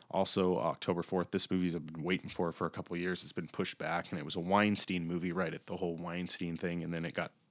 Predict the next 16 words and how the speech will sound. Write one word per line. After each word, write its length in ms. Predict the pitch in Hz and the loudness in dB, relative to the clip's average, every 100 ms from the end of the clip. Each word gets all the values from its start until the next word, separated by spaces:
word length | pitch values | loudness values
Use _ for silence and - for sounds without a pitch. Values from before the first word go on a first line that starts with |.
| _ _ - | _ _ -6
you 80 | 92 | -4
know, 120 | 165 | -4
dumped, 460 | 80 95 90 - 92 | -2 0 0 0 -2
and 140 | 85 | -2
nobody 240 | 85 85 85 | -2 -2 -2
wanted 200 | 85 78 | -4 -6
to 60 | |
pick 220 | - 92 | -8 -6
it 60 | 85 | -2
up, 260 | 85 - - | -2 -4 -8
and 100 | 80 | -8
then, 140 | 73 - - - - | -10 -14 -20 -20 -4
so 180 | - 85 | 0 0
The 100 | - | 0
Current 360 | - 117 95 | 4 6 4
War. 340 | 87 87 82 | 0 -2 -2